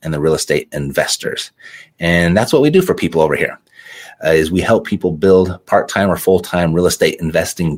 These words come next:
businesses. It's what I do. And as I don't, didn't give you out any advice here today, I just tell you what I do. And that gives me really confidence and comfort moving into this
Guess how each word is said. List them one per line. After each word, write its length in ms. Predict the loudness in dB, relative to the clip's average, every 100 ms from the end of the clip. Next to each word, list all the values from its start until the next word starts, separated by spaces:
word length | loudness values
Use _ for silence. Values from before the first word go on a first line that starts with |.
| 0
businesses. 520 | 2 2 2 2 2
It's 300 | 0 -8 -6
what 120 | -8 -2
I 160 | 0 0
do. 380 | 4 2 2 -4 -20 -20 -20
And 360 | -6 -2 0 2
as 200 | 0 2
I 240 | 0 0 -4 -18 -20 _
don't, 280 | 0 2 0 _ _
didn't 220 | 0 2
give 160 | 2 2
you 120 | 0 -2
out 200 | 0 0
any 220 | 2 2 2
advice 520 | 0 0 0 0 -2
here 200 | -2 -2
today, 420 | -2 0 2 2
I 140 | 0
just 180 | -2 -4
tell 140 | -4 -2
you 160 | 0
what 160 | -2 -2
I 140 | -4 -6
do. 420 | -4 -2 -2 -6 -16 -12
And 400 | -8 -8 -8 -2
that 180 | -2 0
gives 140 | -2
me 140 | -2 0
really 260 | 2 0 -2
confidence 560 | -2 -2 2 0 0 -4
and 180 | -8
comfort 440 | -4 -4 0 -2 0
moving 320 | 2 2 0
into 560 | 0 0 0 0 0 -4 -18 -20 -16 0
this 360 | 2 2 -4